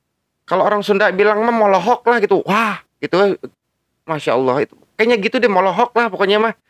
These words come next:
Ngelihat kapal ini, alam cakra dunia ini. Dan dia pun mengatakan ya nggak salah, kapal ini tuh dijuluki dengan Espanto El Mundo, teror dunia.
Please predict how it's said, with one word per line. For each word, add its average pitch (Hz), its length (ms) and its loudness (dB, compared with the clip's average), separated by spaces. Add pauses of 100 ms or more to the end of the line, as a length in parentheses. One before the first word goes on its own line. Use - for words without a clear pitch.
(360)
Ngelihat 190 320 0
kapal 196 400 -2 (800)
ini, 240 400 2 (680)
alam 185 320 0
cakra 190 300 -2
dunia 185 340 2
ini. 233 300 -2 (1120)
Dan 185 460 0
dia 180 400 -2
pun 294 140 -2
mengatakan 240 420 0
ya 208 140 0
nggak - 160 -2
salah, 254 260 0
kapal 185 300 -2
ini 196 160 -2
tuh - 180 -2 (240)
dijuluki 160 480 -2
dengan 143 300 -2 (520)
Espanto 208 640 -4
El 190 160 0
Mundo, 185 480 -2 (1300)
teror 180 400 -2
dunia. 208 480 2